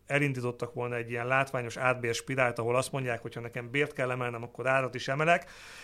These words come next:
Nem baj, hogy majd jövőre újra még nagyobb béremeléssel állnak elő majd akkor a, a munkaadó-, munkavállalók, mert most akarom túlélni ezt a dolgot, és belemegyünk egy egészségtelen, gyors inflációs környezetet generáló átbérspirálba.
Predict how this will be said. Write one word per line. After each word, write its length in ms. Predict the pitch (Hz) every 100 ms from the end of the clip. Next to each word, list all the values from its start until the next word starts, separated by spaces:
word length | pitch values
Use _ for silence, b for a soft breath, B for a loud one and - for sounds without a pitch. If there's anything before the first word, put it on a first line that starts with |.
| B
Nem 240 | 151 165
baj, 160 | 151 131
hogy 120 | 131
majd 160 | 123 120
jövőre 380 | 135 131 123
újra 460 | 120 120 147 139 127
még 340 | 127 139 143
nagyobb 280 | 143 131 127
béremeléssel 640 | 123 123 123 117 117 - 123
állnak 300 | 120 120 127
elő 200 | 120 120
majd 220 | 117 117
akkor 240 | 117 123
a, 160 | 117 113 B B B B
a 260 | 123 120
munkaadó-, 560 | 120 135 151 165 165 -
munkavállalók, 580 | 156 160 156 156 156 156
mert 120 | 135
most 220 | 131 131
akarom 320 | 127 123 117 117
túlélni 400 | 131 127 117 117
ezt 180 | 110
a 40 | 113
dolgot, 360 | 127 147 160
és 80 | 143
belemegyünk 520 | 123 139 131 120 120
egy 140 | 120 117
egészségtelen, 760 | 123 123 - 120 113 123 117
gyors 300 | 117 131 123
inflációs 600 | 123 120 123 113 - 117
környezetet 580 | - 127 117 117 117 117
generáló 500 | 123 117 120 117 113
átbérspirálba. 920 | 117 135 151 165 - 196 190 196 208